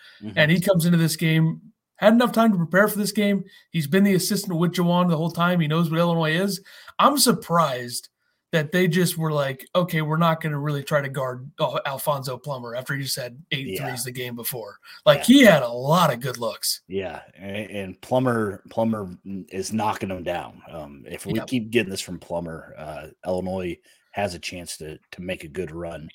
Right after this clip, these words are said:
Speaker 2: You look at what he did at Utah. Uh, he had some huge Pac-twelve tournament games
Speaker 1: Yeah.
Speaker 2: at Utah. I think his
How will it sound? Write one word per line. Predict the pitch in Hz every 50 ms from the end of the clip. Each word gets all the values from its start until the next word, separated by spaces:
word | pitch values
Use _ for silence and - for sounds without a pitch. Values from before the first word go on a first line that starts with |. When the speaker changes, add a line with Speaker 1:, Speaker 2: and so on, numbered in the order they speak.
| -
Speaker 2:
You | 170 180
look | 208 208 214
at | 190
what | 196 196
he | 196 165
did | 180 214 214
at | 175
Utah. | 160 165 214 226 - 196 190 185 190 196 202 - - -
Uh, | 165 165 165 160 160 160
he | 156 185
had | 196 196 196
some | 165 147
huge | - - - - - 208 233 240 214 160 143 -
Pac-twelve | - 175 170 165 156 - - 175 165 156
tournament | - - 190 202 190 156 127 120
games | - 131 127 123 120 123
Speaker 1:
Yeah. | - - 147
Speaker 2:
at | 139 139
Utah. | 143 131 120 - 131 113 110
I | 120
think | 156 190 175
his | 180 160 131 147